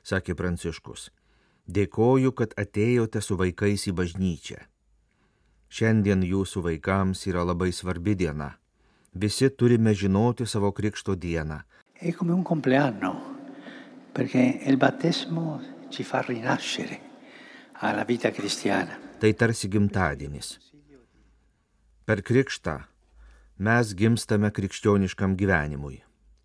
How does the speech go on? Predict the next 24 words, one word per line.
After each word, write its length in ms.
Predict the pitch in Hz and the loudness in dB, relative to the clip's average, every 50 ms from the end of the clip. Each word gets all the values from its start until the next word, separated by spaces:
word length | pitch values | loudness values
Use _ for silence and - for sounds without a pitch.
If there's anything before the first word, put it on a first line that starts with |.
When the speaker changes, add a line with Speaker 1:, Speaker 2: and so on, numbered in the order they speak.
| _ _ _ _ _ _ _ _ _ _ _ - | _ _ _ _ _ _ _ _ _ _ _ -2
Speaker 1:
Popiežius 380 | 107 107 95 101 92 92 87 - | 0 0 0 0 -2 -4 -6 -4
prašė 440 | - 92 98 98 98 104 - 107 95 - | -2 2 2 2 2 2 0 -2 0 0
tėvų 240 | 101 92 98 101 90 | 0 0 0 0 0
pasirūpinti, 720 | 98 95 - 107 101 110 127 123 - 110 98 87 101 - | -2 -2 0 0 2 2 0 0 2 0 0 0 0 0
kad 140 | - 95 | 0 -2
vaikai 600 | 87 80 90 87 82 - 107 117 131 139 139 - _ _ _ _ _ _ - | -2 0 -2 -2 -2 0 0 0 2 0 -2 -4 _ _ _ _ _ _ -12
žinotų 600 | 87 87 98 110 107 110 117 113 113 107 - 101 95 | -6 0 2 4 4 6 6 4 4 2 -2 -8 -6
savo 240 | - 95 80 82 | -6 -4 -4 -6
krikšto 420 | 82 - - 92 - - - 90 82 | -6 -4 -6 -6 -6 -6 -6 -6 -4
datą, 460 | 78 87 82 76 71 - - 57 - - _ _ _ _ _ _ _ _ _ _ _ - | -2 0 -2 -2 -4 -8 -12 -18 -18 -20 _ _ _ _ _ _ _ _ _ _ _ 0
taip, 380 | - 120 135 139 135 _ - - _ _ _ _ _ - - | 2 2 2 2 0 _ -20 -20 _ _ _ _ _ -10 -2
kaip 220 | - 123 120 107 | 2 2 2 2
žino 340 | 101 95 117 120 113 107 104 | 2 2 2 4 4 4 2
gimimo 440 | 107 110 113 120 123 110 87 76 78 | 4 4 4 6 6 4 4 2 -2
dieną, 380 | 69 80 78 73 65 60 53 - - _ _ _ _ _ _ _ _ _ - | -4 -6 -6 -6 -6 -10 -12 -16 -18 _ _ _ _ _ _ _ _ _ -2
kad 160 | - 123 117 | 2 2 2
būtų 320 | 110 101 113 120 - 113 101 | 2 2 2 2 2 0 0
dėkingi 720 | 87 98 95 90 - - 120 135 147 147 139 127 127 113 | 2 2 2 2 2 0 0 2 2 2 0 0 0 -2
Dievui 560 | 92 87 98 113 123 117 113 117 113 110 - - | -2 0 0 2 2 2 2 0 -2 -2 -4 -4
už 260 | - 110 107 98 98 | -2 -2 -2 -2 -2
malonę, 580 | 92 98 98 90 98 107 120 135 135 127 127 123 | -2 0 0 4 4 6 6 6 6 4 2 0
kad 220 | - 117 104 - | 0 -4 -6 -2
tapo 320 | - 110 104 104 - 104 98 | -2 -2 -2 0 -2 -4 -4
krikščionimis. 960 | - 104 104 - - - - 113 90 76 76 71 67 64 62 - - - - | -4 -4 -4 -6 -4 0 0 2 2 0 -2 -6 -8 -10 -10 -12 -12 -14 -14